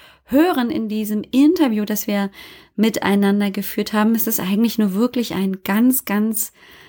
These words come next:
aufrichtiges, ehrliches Gespräch miteinander. Kein wirkliches Interview, auch wenn wir,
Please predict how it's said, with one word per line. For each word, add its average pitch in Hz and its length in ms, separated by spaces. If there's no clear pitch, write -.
aufrichtiges, 240 840
ehrliches 247 560
Gespräch - 560
miteinander. 190 680
Kein 220 380
wirkliches 214 420
Interview, 233 500
auch - 240
wenn 214 160
wir, 214 220